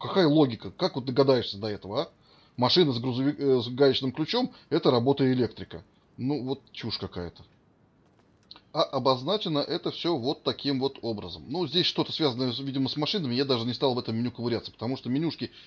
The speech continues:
нечитаемые, я уже боюсь их лишний раз трогать. И вот, как я вначале говорил, да, какие-то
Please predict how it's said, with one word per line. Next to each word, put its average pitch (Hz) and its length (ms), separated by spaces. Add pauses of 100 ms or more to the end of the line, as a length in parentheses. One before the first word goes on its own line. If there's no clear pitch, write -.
(140)
нечитаемые, 143 720
я 147 120
уже 110 160
боюсь 127 300
их - 120
лишний 120 260
раз 127 160
трогать. 117 380 (560)
И 135 80
вот, 175 160
как 175 180
я 160 60
вначале 170 340
говорил, 175 320
да, 135 160
какие-то 143 480